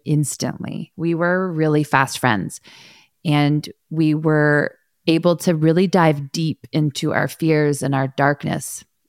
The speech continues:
and the stuff that we would never admit to people who aren't also in this world.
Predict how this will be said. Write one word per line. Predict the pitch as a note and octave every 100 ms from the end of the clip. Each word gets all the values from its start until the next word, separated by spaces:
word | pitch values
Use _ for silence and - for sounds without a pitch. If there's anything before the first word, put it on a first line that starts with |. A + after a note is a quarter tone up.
| -
and | D3+ D3
the | D3
stuff | - E3 E3
that | - -
we | A#3
would | G#3+ F3+
never | D#3+ D3+ D#3 D3+ C#3+ D3+ F#3
admit | D3+ - -
to | -
people | - D3 - C#3+
who | C3 C#3
aren't | C#3 -
also | C3 - C#3+
in | C3+
this | C3 -
world. | - -